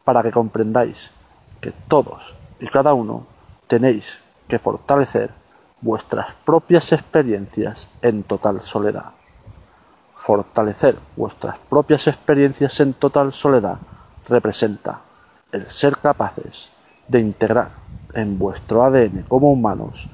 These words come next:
todas y cada una de las lecciones o procesos de evolución que os sean entregados de ahora en adelante.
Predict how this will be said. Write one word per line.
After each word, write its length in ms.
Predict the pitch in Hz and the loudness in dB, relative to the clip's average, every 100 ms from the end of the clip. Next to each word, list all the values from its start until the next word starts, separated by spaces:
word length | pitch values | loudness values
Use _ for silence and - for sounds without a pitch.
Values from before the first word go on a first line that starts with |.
| - - - - - | -18 -16 -14 -6 2
todas 460 | 160 165 160 - - - | 4 4 -2 -12 -20 -16
y 80 | - | -2
cada 260 | 139 139 | 2 4
una 300 | 117 104 101 - | 2 0 -6 -10
de 280 | - 123 113 | -8 2 2
las 160 | 104 107 | 2 -4
lecciones 880 | 101 - - 143 131 139 143 - _ - _ _ _ _ - | -6 -8 -2 2 2 0 -10 -18 _ -20 _ _ _ _ 0
o 280 | 123 92 - - - - - - - - - - | 0 0 -10 -20 -20 -20 -20 -20 -20 -20 -16 -6
procesos 800 | 107 98 151 139 - - - - - | -4 -2 0 2 0 -8 -12 -18 -14
de 200 | 117 104 | -6 -2
evolución 600 | 107 156 156 123 104 98 - _ _ _ - | 4 4 4 2 -2 -2 -16 _ _ _ -12
que 140 | - | -10
os 200 | - - | -6 0
sean 220 | 151 147 | 4 4
entregados 840 | 147 143 - 139 107 98 104 - - _ _ | 4 2 2 4 4 0 -6 -10 -18 _ _
de 180 | - 113 | -2 2
ahora 300 | 104 107 107 | 4 4 2
en 80 | 107 | 0
adelante. 600 | 104 101 95 - - 85 | -2 -4 -6 -10 -16 -18